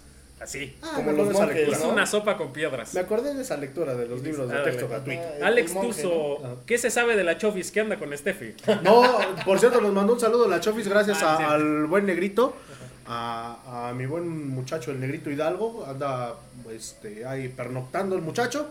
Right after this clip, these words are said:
Speaker 3: El Negrito
Speaker 2: pero nos,
Speaker 3: Colombé.
Speaker 2: nos mandó un, un saludo la Chofis y ahorita se los, se los compartimos en la página.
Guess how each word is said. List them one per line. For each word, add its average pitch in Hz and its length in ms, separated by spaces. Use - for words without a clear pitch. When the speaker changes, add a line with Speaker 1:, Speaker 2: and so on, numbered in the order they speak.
Speaker 3:
El 143 100
Negrito 139 280
Speaker 2:
pero 180 160
nos, 151 80
Speaker 3:
Colombé. 131 260
Speaker 2:
nos 165 120
mandó 170 360
un, 185 280
un 190 140
saludo 180 260
la 135 160
Chofis 131 360
y - 20
ahorita 160 280
se 131 120
los, 113 300
se - 100
los 123 160
compartimos 135 460
en 127 80
la - 60
página. - 360